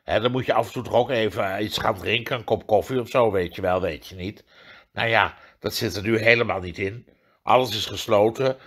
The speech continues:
is vreselijk saai. Ik vind het vreselijk saai. Ja, te-, en nou ja, ik, ik geloof ook niet dat het nodig is. Maar nou ja, nou ja, nou ja,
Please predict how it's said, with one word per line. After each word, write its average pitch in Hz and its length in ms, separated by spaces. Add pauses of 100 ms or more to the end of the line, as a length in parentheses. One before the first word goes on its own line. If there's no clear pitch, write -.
(160)
is - 80
vreselijk 127 500
saai. 104 440
Ik - 320
vind 131 180
het - 0
vreselijk 170 480
saai. 85 460 (580)
Ja, 113 220 (100)
te-, - 180
en 131 160
nou 127 160
ja, 82 300 (300)
ik, - 160
ik - 180
geloof 135 360
ook 139 140
niet 151 180
dat 143 120
het - 80
nodig 107 400
is. 98 220
Maar 117 180
nou 131 140
ja, 117 280 (280)
nou 143 140
ja, 127 200
nou 160 140
ja, 143 480